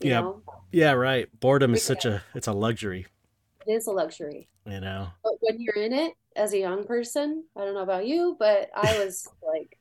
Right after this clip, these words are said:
Speaker 1: "I'm bored.
Speaker 2: Uh,
Speaker 1: I'm bored. I'm bored. I'm bored.
Speaker 2: Oh,
Speaker 1: I'm
Speaker 2: yeah,
Speaker 1: bored."
Speaker 2: yeah.
Speaker 1: I, I don't remember what that feels like.
Speaker 2: <laughs> Yeah. That was a long time ago.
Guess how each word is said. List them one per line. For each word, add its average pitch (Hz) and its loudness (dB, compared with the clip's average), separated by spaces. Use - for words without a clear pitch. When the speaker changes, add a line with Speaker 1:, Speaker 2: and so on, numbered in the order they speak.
Speaker 1:
"I'm 208 -16
bored. 170 -4
Speaker 2:
Uh, 190 -4
Speaker 1:
I'm 175 -6
bored. 190 0
I'm 190 -4
bored. 180 0
I'm 175 -4
bored. 170 -4
Speaker 2:
Oh, 123 2
Speaker 1:
I'm 120 4
Speaker 2:
yeah, 110 0
Speaker 1:
bored." 110 -4
Speaker 2:
yeah. 104 -2
Speaker 1:
I, 196 0
I 190 -2
don't 190 0
remember 185 -4
what 165 -8
that - -10
feels - -12
like. - -8
Speaker 2:
<laughs> - 0
Yeah. 120 2
That 107 -10
was 92 -10
a 101 -4
long 98 -2
time 101 -4
ago. 90 -6